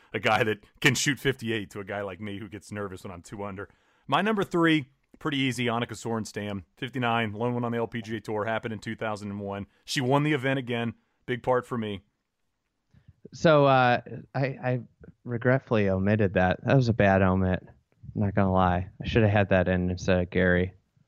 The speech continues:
Speaker 2: Um,
Speaker 1: <laughs> You, wait, wait, hold on. You think in, in terms of growing the game, Annika Sorenstam doing something a woman's never done might be a little bit more important than Gary Player doing it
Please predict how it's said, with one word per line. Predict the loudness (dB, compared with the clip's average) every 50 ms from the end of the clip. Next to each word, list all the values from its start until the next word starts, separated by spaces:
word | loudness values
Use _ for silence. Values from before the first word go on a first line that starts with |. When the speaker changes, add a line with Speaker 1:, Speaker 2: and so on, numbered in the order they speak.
| _ _ _ _ -2
Speaker 2:
Um, | 0 2 2 4 2 2 0 -2 -6 -12 -16 _ -16 -14
Speaker 1:
<laughs> | -4 -2 -4 -4 -2 -2
You, | 0 2
wait, | 2 2 2
wait, | 2 2 2 2
hold | 2 2 2 0
on. | -2 -4 -8 _ _ _ _
You | -4 -2 -2 -2
think | -2 -2 -4 -4 -4
in, | -4 -4 -4 -4
in | -6 -6
terms | -4 -2 -2 -2 -2 -4
of | -6 -6
growing | -4 -2 0 0 0
the | -2 -4
game, | -4 -4 -4 -2 -2 -4 -4 -6 -10 _ _ _ _ _ _ _ -2
Annika | 0 0 0 0 -2
Sorenstam | -4 -4 -4 -2 -2 -2 -2 -2 -2 -2 -2 0 -2
doing | -2 -4 -4 -4
something | -4 -4 -4 -4 -4 -4
a | -2
woman's | -2 -2 -2 -4 -4 -4 -4
never | -4 -4 -4 -4
done | -2 -2 0 0 0
might | -2 -2 -2
be | -2 -4
a | -2
little | -2 -2 -2 -2
bit | -4 -6
more | -6 -6 -6
important | -6 -6 -4 -4 -4 -4 -4
than | -6 -6
Gary | -4 -2 -2 -2 -2
Player | -2 -2 -2 -2 -2 -2
doing | -4 -4 -2 -2 -2
it | -2